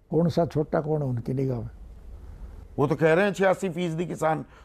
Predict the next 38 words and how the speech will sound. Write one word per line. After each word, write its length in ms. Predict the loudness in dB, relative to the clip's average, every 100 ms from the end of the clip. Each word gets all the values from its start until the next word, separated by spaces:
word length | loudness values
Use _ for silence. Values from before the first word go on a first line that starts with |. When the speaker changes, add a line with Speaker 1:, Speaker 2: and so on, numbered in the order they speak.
| -2
Speaker 2:
छोटे 240 | 0 2
किसान 380 | 2 2 2 4
हैं, 60 | 2
उनका 260 | 2 4
रकबा 320 | 4 2 0 2
दो 160 | 4
हेक्टेयर 300 | 2 2 -2
से 140 | -2 -6
कम 180 | -6 -6
की 280 | -6 -8 -8 -20 -20 -2
जमीन 340 | 2 4 2 2
पर 140 | 2
वो 140 | 2
खेती 340 | 0 -2 0 0
करते 280 | 0 0 -6
हैं। 140 | -6 -12 -20 -4 0
Speaker 1:
देखिए, 360 | 2 2 0 -2 -14 -16 -8 -2
उनकी 280 | 0 0
तो 120 | 0 0
जमीनें 560 | 4 6 6 6 6
भी 180 | 8 8
यदि, 180 | 6 4
मैंने 260 | 0 2
अभी 240 | 2 4 4
आपको 260 | 2 0
बताया 360 | -4 0 4 4
है 180 | 2 -6 -20 -20 -20 -20 -20 -4
कि 120 | -2
इनके 220 | 0 2
अधिग्रहण 480 | 4 4 4 6 4
करने 300 | 4 2 2
की 120 | 2
नीयत 360 | 2 4 4 4
खराब 340 | 0 2 2
हो 120 | 0 -2
गई। 200 | -2 -6
अब 60 |
तो 180 | -8